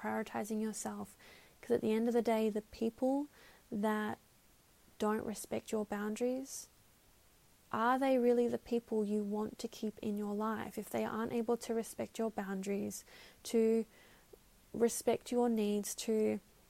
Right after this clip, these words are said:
respect you, are those the people you really want in your life? Or do we want to create space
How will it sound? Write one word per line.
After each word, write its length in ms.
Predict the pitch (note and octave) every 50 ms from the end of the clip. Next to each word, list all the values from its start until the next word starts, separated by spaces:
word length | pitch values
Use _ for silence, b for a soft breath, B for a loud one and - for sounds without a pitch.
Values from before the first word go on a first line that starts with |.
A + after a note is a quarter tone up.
| - - - _ _ - _ - - - - - - -
respect 560 | - A#3 A#3 - - - - B3+ - - -
you, 500 | G#3 G3+ G#3+ B3 C4 A3+ G#3+ G3+ G#3 G3+ B B B B B B B B B _ _ _ _ _ _ _ _ _ -
are 240 | - A#3 A#3 A#3 A#3+
those 260 | A#3 A#3+ A#3+ A#3 A#3
the 80 | - A3
people 280 | - - A3 - A3 G#3+
you 140 | G#3 G#3+
really 220 | G#3+ A3 G#3 G#3+ G#3+
want 180 | G#3+ G#3+ G#3
in 100 | G#3+ G#3
your 100 | G#3+ A3
life? 540 | G#3+ G#3+ A#3+ A#3+ A#3 A#3+ - - - - - B B B B B B B B B B _ _
Or 460 | B3 C4+ D4+ C#4 A#3 A3 G#3+ G#3+ G#3+
do 180 | G#3 G3 A3 A3
we 160 | A3+ A#3 A#3+
want 180 | A#3+ A#3+ A3+
to 80 | A#3 A3+
create 480 | - - - A#3 A3+ A3 G#3+ A3 - -
space 800 | - - - - A#3+ B3 A3+ A3 A3+ G#3+ G#3+ - - - -